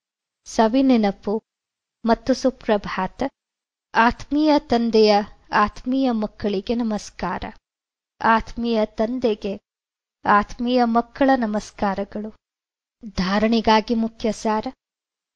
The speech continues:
ಜ್ಞಾನವನ್ನು ಜೀವನದಲ್ಲಿ ಧಾರಣೆ ಮಾಡಿ ನಂತರ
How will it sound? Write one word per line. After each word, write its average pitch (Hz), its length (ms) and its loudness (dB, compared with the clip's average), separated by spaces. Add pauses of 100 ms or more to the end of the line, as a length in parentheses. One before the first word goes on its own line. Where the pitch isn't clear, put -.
ಜ್ಞಾನವನ್ನು 277 880 2
ಜೀವನದಲ್ಲಿ 247 920 0
ಧಾರಣೆ 220 560 -2
ಮಾಡಿ 214 440 -4 (640)
ನಂತರ 247 460 0